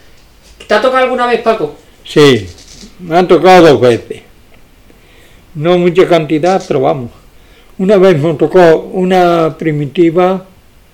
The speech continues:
Speaker 2: trescientas y pico mil pesetas.
Speaker 1: Trescientos, y eso, vamos a hacer la equivalencia. ¿Cuántas has dicho?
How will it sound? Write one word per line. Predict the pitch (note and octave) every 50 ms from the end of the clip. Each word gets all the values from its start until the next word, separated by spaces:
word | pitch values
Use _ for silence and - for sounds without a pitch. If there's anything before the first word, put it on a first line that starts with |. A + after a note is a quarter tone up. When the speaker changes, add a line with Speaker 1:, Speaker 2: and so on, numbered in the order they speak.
| _ _ _ _ _ _ _ _ _ _ _ _ _ _ _ _ _ _ _
Speaker 2:
trescientas | - E3 C#3+ D3+ C3+ - - - F#3+ F3+ F3+ F3+ F3 F3+ F3+ D#3
y | D3+ D#3
pico | D3 - E3 C#3+ -
mil | D3+ D3 D#3 C#3+
pesetas. | C3 - E3+ C#3 A#2+ D3 C#3 C3 - - - A2+ _ - - - _ _ _ _ _ - - _ _ _ _ _ _ _ _ _ _ _ _ _ _ -
Speaker 1:
Trescientos, | - D#3 D3+ D3 D3 - - E3 D#3+ E3+ F#3 G3 G3 - - -
y | - F3+
eso, | F3 E3+ - F#3+ F#3+ F#3+ F#3+ F#3 F#3+ - - -
vamos | - F3 F3+ F#3+ F#3+
a | G3
hacer | F#3 - - G3+ F#3+
la | F#3 F#3 E3+
equivalencia. | E3+ F#3 E3+ E3+ E3 F3+ G3+ G#3+ G#3+ - B3+ B3+ C4+ D4+ - - - _ _ - -
¿Cuántas | - - A3+ A#3+ A#3+ C4+ C#4 C#4
has | C4 B3+ B3+
dicho? | B3+ C4 B3+ - - E4 F4+ F#4